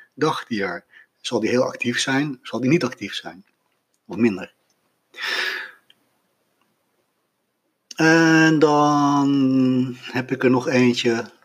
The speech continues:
dat is, eh, de valkenier. Ehm, de vogels zijn de baas, maar uiteindelijk is de valkenier natuurlijk helemaal de baas. De valkenier, die heeft de vogels, die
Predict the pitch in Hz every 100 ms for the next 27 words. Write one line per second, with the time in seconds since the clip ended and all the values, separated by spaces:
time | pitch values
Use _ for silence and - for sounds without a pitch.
0 | _ 110 107 - 110 - - 107 117 123
1 | 120 120 117 123 143 110 - - - -
2 | - - _ _ _ _ - 113 110 110
3 | - _ 120 - 160 160 - 135 120 113
4 | 95 117 - - 107 117 120 127 117 -
5 | - - 117 113 110 117 113 117 - 110
6 | 104 - 107 104 120 104 90 85 - -
7 | - 135 - 131 165 185 - - - -
8 | - _ _ _ - 113 135 175 175 123
9 | 147 - - 110 117 143 - 156 - -
10 | 110